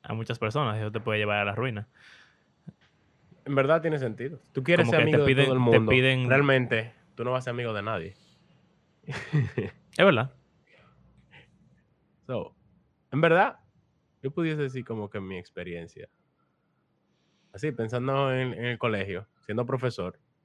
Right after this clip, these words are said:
Speaker 2: yo
Speaker 1: Ujú.
Speaker 2: observo los estudiantes. <laughs>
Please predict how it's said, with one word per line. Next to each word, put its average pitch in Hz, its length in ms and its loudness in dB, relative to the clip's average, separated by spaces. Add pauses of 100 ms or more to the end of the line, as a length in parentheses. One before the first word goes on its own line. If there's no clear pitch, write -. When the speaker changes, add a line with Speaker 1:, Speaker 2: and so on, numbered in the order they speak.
(120)
Speaker 2:
yo 98 280 0
Speaker 1:
Ujú. 120 140 0
Speaker 2:
observo 95 580 -4 (760)
los 87 160 -10
estudiantes. 101 720 -2 (200)
<laughs> - 480 -2